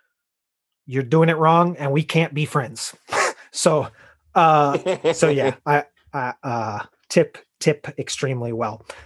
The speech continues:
Speaker 1: That's gonna do it for last call. All right,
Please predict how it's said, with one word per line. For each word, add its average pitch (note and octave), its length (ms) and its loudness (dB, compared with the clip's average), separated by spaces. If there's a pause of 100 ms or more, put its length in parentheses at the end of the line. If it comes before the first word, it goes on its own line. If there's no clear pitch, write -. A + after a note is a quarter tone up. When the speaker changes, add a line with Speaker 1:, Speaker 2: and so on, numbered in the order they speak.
(160)
Speaker 1:
That's F3 200 2
gonna G#3+ 180 4
do D#3 180 4
it F3+ 120 2
for D3 140 -2
last D3+ 760 0
call. D#3+ 760 2 (920)
All D3 120 0
right, F3 260 2